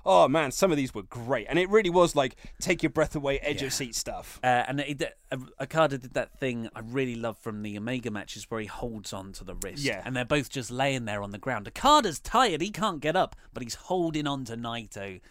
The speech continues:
Speaker 2: uh, ready to give that other Rainmaker. But Naito then hit a Destino. Another kick out.
Speaker 1: Yeah.
Speaker 2: Okada gets a tombstone. Uh, yeah, he does a tombstone.
Speaker 1: Yep.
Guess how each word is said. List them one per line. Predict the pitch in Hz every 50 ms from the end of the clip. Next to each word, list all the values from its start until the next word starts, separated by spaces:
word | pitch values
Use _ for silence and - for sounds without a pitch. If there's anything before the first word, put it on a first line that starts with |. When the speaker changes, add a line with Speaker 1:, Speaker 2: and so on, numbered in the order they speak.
| _ - _ -
Speaker 2:
uh, | 92 101 95 92 -
ready | 117 123 117 120 110
to | 98 101 101
give | - 117 104 -
that | 110 104 - - _ - - - -
other | - - - 117
Rainmaker. | 101 120 127 123 117 113 113 110 - 120 117 113 - _ _ _ _ _ _ _ _
But | - 202 190 196 - - - - - _ _ _ -
Naito | 117 131 135 131 127 147 143 135 123
then | - 143 143 143
hit | 123 - - 156 -
a | 156
Destino. | 131 170 165 151 - - - 196 226 247 240 226 214 196 180 135 101 - - _ - _ _ - -
Another | 208 214 208 214 220 226 233 226 220 214 180 220 208
kick | 175 - - 202 208 - - -
out. | 143 117 90 78 - - - 143
Speaker 1:
Yeah. | 147 139 117 - - - - -
Speaker 2:
Okada | 143 143 - - - 214 240 240 226 202 175 151 131 113 98 - _ _ - _ - - - -
gets | 185 170 - -
a | 160 156
tombstone. | 135 - - 226 277 269 269 254 180 - - - 123 123 135 165 202 240 247 - - - _ _ _ _ _
Uh, | - 120 120 117 120 120 110 - _ _ _ _ _ -
yeah, | 147 151
he | - 127 139
does | - - 202 226 214
a | 220 208
tombstone. | - - 180 165 147 131 - - 131 123 131 147 123
Speaker 1:
Yep. | 147 -